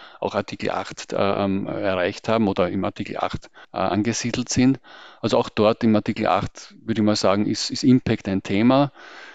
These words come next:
Generell für nachhaltige Investments ist die Wirkung etwas, was man nie vernachlässigen sollte. Wir haben auch zum Beispiel, wie gerade erwähnt, bei den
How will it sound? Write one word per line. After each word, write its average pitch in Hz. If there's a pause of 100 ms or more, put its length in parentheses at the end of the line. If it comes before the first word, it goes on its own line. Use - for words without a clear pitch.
(240)
Generell 110
für 117
nachhaltige 104
Investments 104 (300)
ist -
die 101
Wirkung 107 (180)
etwas, 104
was 98
man 104
nie 107
vernachlässigen 104
sollte. 117 (640)
Wir 101
haben 95
auch 95
zum 110
Beispiel, 98 (640)
wie 110
gerade 98
erwähnt, 95
bei 104
den 95